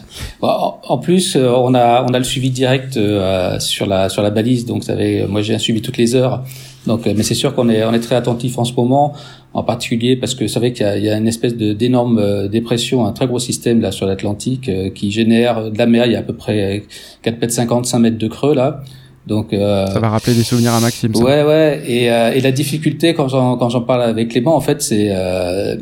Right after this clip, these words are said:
Speaker 1: c'est pas tellement que les conditions sont compliquées, mais c'est de se replonger en fait là-dedans, parce que, euh, je sais pas ce que t'en penses, Max, hein, mais toute la remontée de l'Atlantique, euh, c'est quand même une autre, euh,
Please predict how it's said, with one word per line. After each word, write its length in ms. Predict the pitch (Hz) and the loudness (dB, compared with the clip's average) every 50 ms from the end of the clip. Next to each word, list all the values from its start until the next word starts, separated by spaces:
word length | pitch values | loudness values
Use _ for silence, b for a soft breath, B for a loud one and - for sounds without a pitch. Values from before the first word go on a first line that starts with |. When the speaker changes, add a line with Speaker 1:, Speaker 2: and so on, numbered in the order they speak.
| - - - _ | -10 -12 -16 _
Speaker 1:
c'est 400 | - - - - 131 - - - | -6 -4 -2 -2 -2 -4 -4 -2
pas 100 | - 190 | -2 -2
tellement 360 | 190 - 185 165 170 170 175 170 | 0 0 -2 -2 0 0 -2 0
que 60 | - | 0
les 60 | 135 | -2
conditions 460 | 127 131 127 131 131 131 - - 139 | 0 2 2 2 2 2 2 0 0
sont 160 | 131 - 135 | 0 0 0
compliquées, 420 | 127 - 117 123 135 127 - 175 190 | 0 0 0 0 -2 0 2 2 2
mais 120 | 165 131 | 2 0
c'est 160 | - - 135 | 0 0 -2
de 40 | 131 | -2
se 80 | - - | -2 -4
replonger 460 | - - - 151 156 156 160 190 165 | -4 -2 2 2 4 4 4 4 2
en 80 | 135 110 | 2 2
fait 240 | - 113 107 - | 0 -2 -2 -2
là-dedans, 320 | - 101 95 95 101 98 104 | -4 -4 -2 -2 -2 -2 -2
parce 160 | 107 101 - | -2 -4 -4
que, 100 | - - | -2 -2
euh, 440 | 107 104 101 98 95 98 101 113 117 | 0 0 2 0 0 -2 -4 -6 -6
je 60 | - | -8
sais 40 | - | -6
pas 80 | - 135 | -4 -4
ce 80 | 127 | -2
que 60 | - 127 | -2 -2
t'en 180 | 113 113 113 | 0 0 0
penses, 240 | 117 156 170 185 - | 0 -2 -2 -2 0
Max, 240 | 120 113 110 - - | -2 -2 -2 -2 0
hein, 80 | 110 | 0
mais 200 | 110 110 110 107 | 2 2 2 0
toute 200 | 104 - 139 127 | 0 -2 -2 0
la 80 | - 135 | 0 0
remontée 300 | 127 135 131 127 131 131 | 2 2 2 2 2 0
de 80 | 120 117 | 0 0
l'Atlantique, 640 | 117 117 - 123 117 117 117 156 160 165 160 - 120 | 0 0 0 0 0 0 0 0 -2 -2 -2 -2 -2
euh, 240 | 110 101 104 104 98 | 0 0 0 0 0
c'est 160 | - 113 110 | -2 -2 -2
quand 120 | 113 120 | 0 0
même 160 | 117 120 117 | 2 4 4
une 140 | 113 110 107 | 4 4 4
autre, 220 | 120 135 131 - - | 2 0 0 -2 -2
euh, 220 | 101 98 98 92 | -2 -2 -2 -4